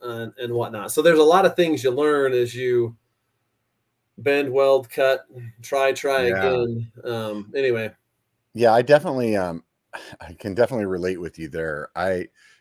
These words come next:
Speaker 2: recently got a three D printer, so I've been
Speaker 1: <laughs>
Speaker 2: inventing a bunch of stuff.
Speaker 1: I love 'em,
Speaker 2: And,
Speaker 1: yeah.
Speaker 2: and God, man, you think you have the, this design, like, dialed, and you're, like, do it in a three D modeling program. It looks great.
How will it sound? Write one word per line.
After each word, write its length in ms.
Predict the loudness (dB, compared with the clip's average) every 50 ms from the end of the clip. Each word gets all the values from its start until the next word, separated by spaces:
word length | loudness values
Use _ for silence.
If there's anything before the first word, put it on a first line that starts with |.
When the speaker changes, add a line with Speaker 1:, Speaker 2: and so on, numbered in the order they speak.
| _ -2
Speaker 2:
recently 380 | 0 0 0 0 0 0 2 4
got 200 | 4 4 4 2
a 40 |
three 260 | 0 -4 -6 -6 -4 -4
D 120 | -4 -6
printer, 520 | -8 _ -8 -6 -6 -6 -8 -8 -10 -14 _ _ _ _ _ _ _ _ _
so 160 | -8 -4 -2
I've 100 | -2 -2
been 300 | -2 -4 -6 -6 -6 -8
Speaker 1:
<laughs> 260 | -10 -10 -12 -12 -8 -6
Speaker 2:
inventing 640 | -4 -4 -4 -2 0 0 0 0 -2 -4 -2 -2
a 40 | -2
bunch 240 | -2 -2 -2 -4 -8
of 60 | -12
stuff. 400 | -6 -2 0 0 0 0 -2 -6 _ _ _ _ -4
Speaker 1:
I 60 | -2
love 280 | 0 4 4 4 4
'em, 140 | 4 2 4
Speaker 2:
And, 280 | 4 4 2 2 -2 -4
Speaker 1:
yeah. 40 | -8 -12 _ _ _ _ _ _ _ _ _ _ _ -6
Speaker 2:
and 300 | -4 -4 -4 -4 -6 -6
God, 440 | -6 -2 0 0 0 0 0 -2 -2
man, 280 | -2 0 0 0 0
you 80 | -2 -4
think 220 | -4 -4 -4 -2 0
you 100 | -2 0
have 320 | 0 0 0 0 0 0
the, 180 | 0 0 0 0
this 220 | -2 -2 -4 -2 -2
design, 540 | -2 -4 -2 -2 -4 -4 -4 -4 -4 -4 -2
like, 240 | -2 -4 -4 -6 -12 -20 _ _ _ -6
dialed, 640 | -6 -4 -4 -4 -2 0 0 0 0 0 -2 -2
and 240 | -6 -6 -8 -8 -8
you're, 260 | -8 -6 -6 -6 -8
like, 260 | -8 -10 -14 -16 -18 _ _ _ _ _ _ _ _ _ _ _ _ _ -10 0
do 160 | 4 6 6
it 60 | 6
in 140 | 6 6 4
a 40 | 2
three 260 | 2 2 2 2 4
D 100 | 2 2
modeling 460 | 2 2 2 2 2 0 0 -2 -2
program. 500 | 0 0 0 0 0 0 -2 -2 -2 -4
It 60 | -4 -2
looks 260 | -2 -2 -2 -4 -8
great. 520 | -8 -2 0 0 0 0 -2 -4 -8 -10